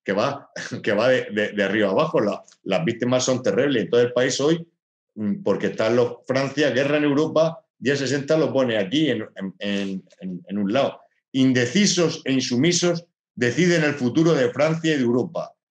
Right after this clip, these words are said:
El portal, el portal, la portada del país a, a, a cinco columnas, el total, to-, totalmente. Esto, lo, lo que, lo primero que hay que decir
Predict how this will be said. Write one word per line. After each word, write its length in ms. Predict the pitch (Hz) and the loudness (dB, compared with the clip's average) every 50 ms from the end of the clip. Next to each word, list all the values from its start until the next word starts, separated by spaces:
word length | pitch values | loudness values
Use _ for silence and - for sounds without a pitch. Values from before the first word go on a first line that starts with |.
| _ _ | _ _
El 220 | 113 113 110 82 85 | -6 -6 -4 -4 -2
portal, 720 | 113 107 - - - - 131 131 131 123 117 - - - | -2 -2 -2 -4 -4 -2 0 0 0 0 -2 -6 -10 -8
el 340 | - 110 107 104 101 90 82 | -6 -4 -4 -2 -4 -4 -6
portal, 340 | 92 87 82 - 92 95 101 | -8 -10 -10 -10 -6 -4 -2
la 120 | 101 92 | 0 0
portada 380 | 101 98 - - 131 135 135 139 | 0 -2 -2 -2 0 0 2 2
del 140 | 135 131 131 | 0 0 -2
país 360 | - 131 131 147 151 151 - | 0 0 0 0 0 0 0
a, 220 | 139 117 - - - - | -2 -2 -2 -6 -10 -6
a, 300 | 107 101 98 95 92 92 | -4 -2 -2 0 -2 -2
a 360 | - - - 87 87 82 - - | -4 -6 -8 -8 -8 -8 -8 -12
cinco 440 | - - 110 120 123 123 123 113 107 | -12 -6 -4 -4 -2 -2 -2 -2 -2
columnas, 580 | 95 90 98 123 165 160 120 98 87 85 - 92 | -2 -2 0 0 0 0 -2 -2 -4 -6 -8 -10
el 160 | 92 92 - | -12 -10 -10
total, 520 | - 98 87 85 - 117 117 113 - - - _ _ _ _ _ _ _ _ _ _ | -10 -10 -6 -4 -2 -2 -2 -2 -4 -8 -14 _ _ _ _ _ _ _ _ _ _
to-, 200 | - 92 78 69 92 95 87 | -12 -12 -10 -10 -10 -8 -6
totalmente. 580 | - 95 87 98 107 101 113 131 135 - 110 104 | -6 -4 -2 -2 -2 0 0 -2 -4 -4 -8 -10
Esto, 360 | - - 131 127 120 - - - | -6 -2 -2 -2 -2 -2 -6 -8
lo, 280 | 104 104 101 95 - - | -6 -6 -6 -6 -8 -8
lo 200 | - 104 101 95 | -6 -4 -4 -4
que, 120 | 90 98 - | -4 -6 -8
lo 140 | - 104 98 | -6 -6 -4
primero 280 | 92 101 104 123 131 131 | -4 -2 0 0 0 0
que 80 | 120 | 0
hay 60 | 117 | 0
que 120 | 113 110 110 | 0 -2 -2
decir 420 | 104 101 - - 110 110 107 - | -2 -4 -4 -6 -8 -8 -10 -12